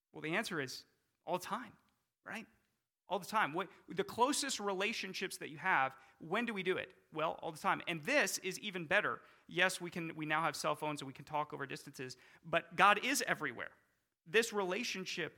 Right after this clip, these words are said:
can go on at all times. So planned and spontaneous, privately and publicly, at home and in church, in joy or in sorrow, in wealth or in poverty, at all times, just like a good marriage or a good family, we are talking.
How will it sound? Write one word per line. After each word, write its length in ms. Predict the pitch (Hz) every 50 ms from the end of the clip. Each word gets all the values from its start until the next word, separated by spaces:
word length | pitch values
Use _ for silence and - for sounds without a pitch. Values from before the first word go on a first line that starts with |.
| _ _ _ _ _ _ -
can 160 | - 180 170
go 160 | 156 175 170 170
on 100 | 160 151
at 80 | 147
all 140 | 151 160 160
times. 320 | 156 208 220 196 147 139
So 100 | - 160
planned 440 | 151 - - 180 180 190 208 214 202
and 120 | 202 185 -
spontaneous, 880 | - - 180 175 175 - - 185 185 190 175 160 - - - - - _ _ _ _ _ _ -
privately 600 | - 202 185 202 214 220 220 214 - 190 196 180
and 120 | 170 160
publicly, 540 | - 180 180 175 175 151 143 - - - -
at 100 | 131 -
home 360 | - - 202 202 226 226 214
and 100 | 180 156
in 140 | 156 151 147
church, 440 | - - 151 - - - - - - _ _ _ _ _ - 175 151
in 200 | - 180 175 160
joy 420 | 147 156 180 185 208 220 233 240 233
or 180 | - 175 170
in 120 | 160 156 151
sorrow, 380 | - - 139 131 127 123 131
in 220 | 131 - 151 147 147
wealth 300 | 160 180 214 233 226 - 180
or 160 | 180 175 160
in 80 | 160
poverty, 520 | 147 - - 139 143 135 127 120 113 104 - _ - - _ _ _ _ -
at 140 | 143 151 -
all 200 | - 160 170 202
times, 520 | 202 180 156 139 131 131 131 139 - - -
just 260 | 151 - 165 175 -
like 240 | 160 151 143 143 - -
a 60 | 143
good 320 | 135 131 151 160 170 156 139
marriage 440 | 156 147 143 143 143 139 139 - -
or 80 | - 127
a 40 | 123
good 200 | - 156 156 -
family, 460 | - 156 147 139 127 127 123 131 135 - _ _ _ _ _ _ _ -
we 100 | - 147
are 100 | 139 120
talking. 440 | 117 - - 135 127 - - 104 -